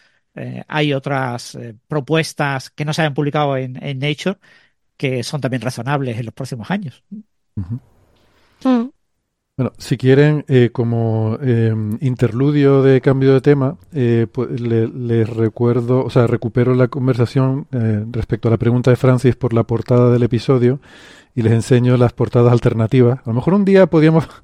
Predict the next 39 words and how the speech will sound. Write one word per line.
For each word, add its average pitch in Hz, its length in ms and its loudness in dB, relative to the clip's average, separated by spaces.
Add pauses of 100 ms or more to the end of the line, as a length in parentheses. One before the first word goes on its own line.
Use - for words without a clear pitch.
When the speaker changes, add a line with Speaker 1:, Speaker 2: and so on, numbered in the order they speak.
Speaker 2:
<laughs> - 260 -18
sacar - 300 0
también 147 260 2
las 151 100 2
portadas 139 360 0
alternativas, 123 540 2
que 131 80 -2
igual 120 140 2
serían 120 220 0
graciosas, 113 480 0
¿no? 120 120 -10 (640)
Esta 143 260 0
fue, 165 360 4 (160)
para 120 180 2
los 117 140 -2
que - 80 -6
estén 139 300 0
viendo 139 320 2
el 131 80 0
directo 131 320 2
en 131 100 -2
YouTube, 139 480 -2
eh, 117 340 2 (400)
y 123 260 -8
los 113 180 -6
que - 100 -6
están 120 220 0
escuchando 120 320 -2
el 110 40 -2
podcast, 120 280 0
no 117 80 -4
se 127 80 2
Speaker 3:
Qué - 20 -4
Speaker 2:
preocupen, 117 300 0
Speaker 3:
bonita. 185 320 0
Speaker 2:
que 123 60 -4
no 117 80 -4
es 120 40 -2
importante. 127 540 -2